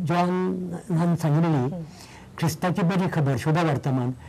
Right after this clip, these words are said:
Speaker 2: हय.
Speaker 1: हें आतां फुडल्या दोन म्हयन्यान प्रकाशीत जातलें.
Speaker 2: इतल्या ह्या वेगवेगळ्या धर्मग्रंथांचो तुमी अभ्यास केला, तर हे सगळे जे धर्मग्रंथ आसा, ते
Speaker 1: हं.
Speaker 2: आमकां कसली शिकवण दितात?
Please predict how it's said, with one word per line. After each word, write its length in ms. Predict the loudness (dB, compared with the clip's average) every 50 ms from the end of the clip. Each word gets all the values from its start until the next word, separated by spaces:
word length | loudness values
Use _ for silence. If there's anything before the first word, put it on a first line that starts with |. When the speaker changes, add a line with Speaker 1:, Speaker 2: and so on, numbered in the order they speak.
| -12 -10
Speaker 2:
हय. 80 | -6 -2
Speaker 1:
हें 160 | 0 0 2
आतां 220 | 2 2 0 -2
फुडल्या 280 | 0 0 0 2 2 2
दोन 180 | 2 2 2
म्हयन्यान 320 | 2 2 2 2 2 0 0
प्रकाशीत 680 | -2 -6 -12 -18 -10 -6 -6 -4 -2 -2 -2 -2 0
जातलें. 340 | 0 0 -2 -2 -4 -6 -6 -8 -10 -12 -12 -12 -12 -12 -12 -12 -14 -14 -16 -16 -10 -6
Speaker 2:
इतल्या 440 | -6 -6 -6 -4 0 2 4 4 4
ह्या 220 | 4 4 4 4 4
वेगवेगळ्या 580 | 4 2 2 0 0 0 -2 0 2 2 2
धर्मग्रंथांचो 880 | 4 4 2 4 4 2 2 0 0 0 0 2 2 2 0 0 0 -2
तुमी 220 | -4 -4 -2 -2 0
अभ्यास 420 | 0 0 2 2 2 2 0 0
केला, 240 | -2 0 0 0 -2 -4 -8 -14 -16 -18 -18 -18 -18 -18 -20 -8 -2 -2
तर 100 | 0 2
हे 160 | 4 2 2
सगळे 520 | 4 2 0 0 -2 -2 2 2 2 2
जे 280 | 4 4 4 6 6 4
धर्मग्रंथ 640 | 2 0 0 0 0 0 0 -2 -2 -2 -2 -2
आसा, 260 | -2 -2 0 -2 -2
ते 120 | 0 0 0
Speaker 1:
हं. 60 | 0
Speaker 2:
आमकां 220 | 0 0 -2 -4
कसली 380 | -4 -4 -6 -6 -4 -4 -4 -4
शिकवण 380 | -2 -4 -4 -2 -2 0 0 0
दितात? 260 | 0 -2 -2 -4